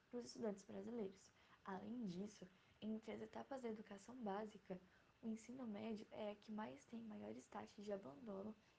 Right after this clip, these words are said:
reprovação, distorção de idade e série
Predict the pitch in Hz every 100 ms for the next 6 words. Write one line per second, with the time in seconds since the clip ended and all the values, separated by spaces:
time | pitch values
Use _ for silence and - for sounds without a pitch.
0 | - 220 - 226 240 269 - 208 202 220
1 | - - - - 220 208 247 254 269 262
2 | 254 220 220 226 226 240 220 208 190 196
3 | - 247 - 208 -